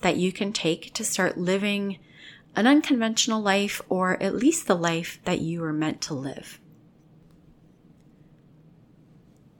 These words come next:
The first step is recognize.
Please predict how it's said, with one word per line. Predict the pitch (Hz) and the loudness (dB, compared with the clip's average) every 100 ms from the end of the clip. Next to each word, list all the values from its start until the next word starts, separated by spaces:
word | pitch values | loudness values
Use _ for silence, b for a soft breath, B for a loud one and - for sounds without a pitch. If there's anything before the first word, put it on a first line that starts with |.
| - | -6
The | 208 | 0
first | - 180 - | 6 6 6
step | - 139 - - - - - - | 4 0 0 -10 -10 -14 -20 -6
is | - 190 185 185 175 - - | 0 2 2 0 -2 -4 -8
recognize. | 165 165 170 - 160 139 - - - - | -4 -2 0 0 0 0 -4 -6 -2 -4